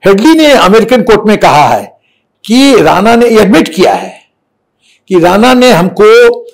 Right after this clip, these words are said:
अब उसका business एक कवर के रूप में इस्तेमाल करने का मौका दिया, और हेडली ने यह भी admit किया है कि राणा जितने discussion हुए हैं preliminary stage पे, उसमें राणा discussion में part लेता था। का-, राणा ने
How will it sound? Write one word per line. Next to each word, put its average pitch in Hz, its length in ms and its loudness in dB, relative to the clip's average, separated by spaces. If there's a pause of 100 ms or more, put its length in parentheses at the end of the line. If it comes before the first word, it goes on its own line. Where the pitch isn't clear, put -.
(260)
अब 170 60 -4
उसका - 220 -4
business 175 800 -2 (800)
एक - 200 -4
कवर 208 220 0
के 190 120 0
रूप 170 220 0
में 180 80 -4
इस्तेमाल 156 340 -4
करने 147 280 -6
का 139 80 -4
मौका 131 300 -4
दिया, 110 260 -4 (400)
और 151 180 0
हेडली 160 260 0
ने 165 160 2
यह 156 60 0
भी 165 100 0
admit 160 360 -6
किया 151 140 0
है 120 240 -6 (280)
कि 143 100 -6
राणा 175 340 -2
जितने 175 380 -2
discussion 175 500 -2
हुए 156 220 -6
हैं 151 100 -10
preliminary 151 380 -4
stage 143 360 -8
पे, 104 200 -10 (640)
उसमें 156 280 -6
राणा 135 260 -4
discussion 123 440 -12
में 139 240 -16
part 127 260 -4
लेता 110 240 -6
था। - 320 -14 (140)
का-, - 420 -4
राणा 190 400 0
ने 262 300 2